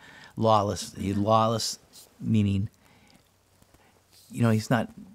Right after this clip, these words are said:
living by God's law, not teaching law by, by God's law. He's not keeping it, he's not observing it, he's not maintaining it. The coming of the lawless one is based on Satan's working. Well,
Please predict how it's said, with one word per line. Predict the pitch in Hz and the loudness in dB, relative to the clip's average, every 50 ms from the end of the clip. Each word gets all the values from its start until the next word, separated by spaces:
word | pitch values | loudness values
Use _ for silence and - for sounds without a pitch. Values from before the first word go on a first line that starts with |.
| - _ _ _ _ _ - - - | -20 _ _ _ _ _ -20 -10 -4
living | - 117 110 123 113 | -2 2 2 2 2
by | 107 101 101 101 | 2 0 -4 -4
God's | 95 104 110 117 120 - - | -4 -4 -4 -4 -4 -6 -6
law, | 85 71 - 82 | -8 -10 -8 -6
not | 87 107 95 - - | -4 -4 -4 -6 -10
teaching | - - - 131 127 127 - 113 107 95 | -14 -10 -8 -8 -8 -4 -2 -2 -2 -2
law | 95 92 90 - - | -2 -6 -10 -12 -14
by, | 90 82 - 101 90 85 85 80 | -16 -12 -10 -8 -8 -8 -10 -10
by | 85 92 92 - - | -12 -12 -12 -12 -10
God's | - 90 87 85 82 - - | -8 -6 -6 -6 -6 -8 -10
law. | 85 78 78 82 | -10 -10 -10 -8
He's | - - - 135 | -8 -8 -6 -6
not | 113 95 - - | -6 -6 -6 -10
keeping | - - 131 131 131 - 113 98 92 | -8 -4 -4 -4 -2 -2 -2 -2 -2
it, | |
he's | 87 87 - | -4 -4 -4
not | 110 98 | -4 -4
observing | 98 95 101 98 104 104 104 110 110 104 92 80 | -4 -6 -6 -4 -2 -2 0 0 0 0 0 -2
it, | 71 - - - - - | -4 -8 -14 -20 -20 -16
he's | - 104 - - | -14 -10 -8 -6
not | 107 - - | -6 -6 -6
maintaining | 92 95 92 90 - - - 110 104 107 104 101 90 85 | -4 -4 -4 -4 -6 -6 -4 -2 0 0 0 0 -2 -4
it. | 80 69 - - - _ _ _ _ _ _ _ _ _ _ _ _ _ _ _ _ _ _ _ _ _ _ _ _ _ - _ _ _ _ _ _ _ _ _ _ _ _ _ _ | -6 -10 -12 -18 -20 _ _ _ _ _ _ _ _ _ _ _ _ _ _ _ _ _ _ _ _ _ _ _ _ _ -20 _ _ _ _ _ _ _ _ _ _ _ _ _ _
The | - - | -12 -4
coming | - 156 160 170 160 | 0 0 2 2 0
of | 147 - | 0 0
the | 117 | 0
lawless | 107 107 104 104 104 101 107 101 - - | 0 0 0 0 0 0 -2 -2 -4 -6
one | 87 82 85 85 80 - - - - _ _ _ - | -6 -4 -4 -4 -4 -6 -10 -18 -20 _ _ _ -10
is | 90 87 80 80 | -8 -8 -8 -8
based | - - 101 98 101 101 - - - | -8 -6 -4 -4 -4 -6 -8 -10 -12
on | - 87 92 92 92 87 - - | -8 -6 -6 -4 -4 -6 -8 -10
Satan's | - - - - 95 92 71 62 76 73 - - | -12 -12 -10 -8 -8 -6 -6 -8 -8 -10 -10 -10
working. | - 101 101 104 101 - 80 67 60 52 - - - - - - | -6 -2 -2 -2 -2 -2 -6 -10 -10 -12 -18 -16 -16 -16 -12 -8
Well, | - 95 85 82 80 | -8 -6 -6 -6 -8